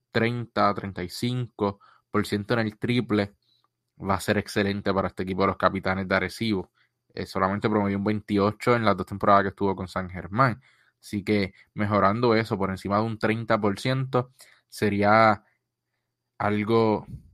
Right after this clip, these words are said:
muy bueno para los Capitanes y lo haría una amenaza mucho más grande de lo que ya es el pasado M V P de nuestra liga del baloncesto superior nacional. Muy buena firma por los Capitanes.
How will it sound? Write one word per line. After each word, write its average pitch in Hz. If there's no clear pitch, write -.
muy 110
bueno 127
para 98
los 101
Capitanes 101
y 110
lo 104
haría 101
una 113
amenaza 107
mucho 127
más 113
grande 113
de 104
lo 95
que 95
ya 101
es -
el 98
pasado 95
M 104
V 98
P 104
de 110
nuestra 104
liga 101
del 104
baloncesto 98
superior 95
nacional. 92
Muy 123
buena 151
firma 135
por 123
los 123
Capitanes. 117